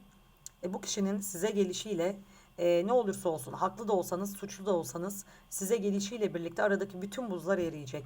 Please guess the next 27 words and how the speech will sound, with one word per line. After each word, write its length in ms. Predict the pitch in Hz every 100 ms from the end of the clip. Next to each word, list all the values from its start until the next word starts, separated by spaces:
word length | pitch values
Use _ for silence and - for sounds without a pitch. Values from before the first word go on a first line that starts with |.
| -
Belki 260 | 233 202
de 40 | 185
uzun 220 | 196 202
zamandan 460 | 180 165 165 160 165
beri 160 | 196
siz 320 | - 208 185
bu, 200 | 190 240 - - - 175
e, 580 | 180 170 170 165 165 156
görüntüyü 600 | 214 220 180 - 208 262 - -
bekliyorsunuzdur 840 | 220 202 208 180 - 165 151 170
diye 180 | 233 269
düşünüyorum 440 | 190 196 180 160 -
sevgili 320 | 175 151 160
arkadaşlarım. 560 | 160 160 156 - 196 202 - - - -
İnşallah 460 | 247 240 214 196 202
Allah 320 | 190 190 208
kalbinize 480 | - 185 170 180 170
göre 200 | 185 190
verir 200 | 190 185
hepinizin. 560 | 196 196 185 175 196 196 - - -
Hepinizi 380 | 214 214 175
seviyorum. 560 | 175 226 214 202 196 202
Şimdiden 440 | - 220 208 196 202
mutlu 300 | 202 202 196
hafta 220 | 196 208
sonları 420 | 202 196 196 190
diliyorum 400 | 196 196 180 196